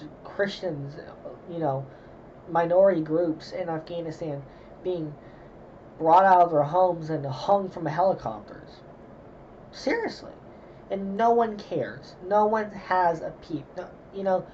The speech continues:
we only have peeps in election years. What is this? And this is, I pushed for a long time, politics needs to be not, you know,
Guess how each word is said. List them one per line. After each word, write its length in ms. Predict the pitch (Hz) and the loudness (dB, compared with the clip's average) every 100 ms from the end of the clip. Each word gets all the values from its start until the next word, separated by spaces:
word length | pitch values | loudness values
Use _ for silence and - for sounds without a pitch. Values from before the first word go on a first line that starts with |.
| - 180 | -8 0
we 80 | |
only 220 | 208 254 262 | 2 4 2
have 160 | 220 | -2
peeps 340 | - 233 196 214 | -4 -6 -8 -8
in 60 | |
election 460 | 202 208 208 202 151 | -2 0 -2 -8 -12
years. 160 | 123 127 | -12 -12
What 220 | 175 208 | 0 0
is 200 | 214 214 | 0 -4
this? 320 | 156 - - - - - - - | -8 -12 -14 -20 -20 -20 -20 -8
And 100 | 196 | -6
this 120 | 208 | -2
is, 60 | |
I 160 | 220 208 | 4 4
pushed 320 | 214 240 226 | 4 2 2
for 100 | - | 2
a 40 | 208 | 4
long 240 | 196 185 | 4 2
time, 240 | 190 185 | -2 -2
politics 540 | - 196 196 190 180 180 | 2 6 6 4 -4 -6
needs 220 | 165 156 | -8 -8
to 60 | 160 | -4
be 220 | 151 143 - - - - - - - - - - - - | -4 -4 -12 -20 -20 -20 -20 -20 -20 -20 -20 -20 -20 0
not, 320 | 185 190 - - | 4 4 2 -8
you 120 | 190 | -4
know, 280 | 175 165 160 | 0 0 -2